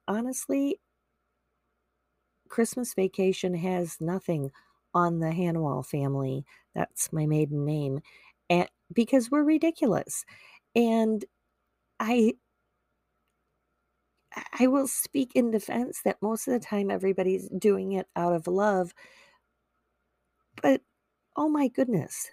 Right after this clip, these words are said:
we have had so many messy Christmases. And yet, if you called any of my five brothers and sister, you may know my sister. Her name is Susie, and she is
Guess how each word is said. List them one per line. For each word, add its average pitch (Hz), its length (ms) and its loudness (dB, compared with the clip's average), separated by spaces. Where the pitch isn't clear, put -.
we 240 200 2
have 233 100 4
had 208 360 -2
so 208 440 -4
many 202 360 0
messy 185 380 -2
Christmases. 156 880 0
And 185 200 4
yet, 202 300 4
if 175 180 0
you 208 460 6
called 190 480 4
any 214 300 0
of 190 240 0
my 170 460 -2
five 175 600 -2
brothers 165 520 -2
and 165 240 -2
sister, 151 600 -4
you 220 60 0
may 233 180 0
know 214 160 0
my 196 200 -2
sister. - 500 -8
Her 170 140 -6
name 175 200 -2
is 175 140 -4
Susie, 185 580 -2
and 165 420 0
she 180 460 -2
is 165 380 0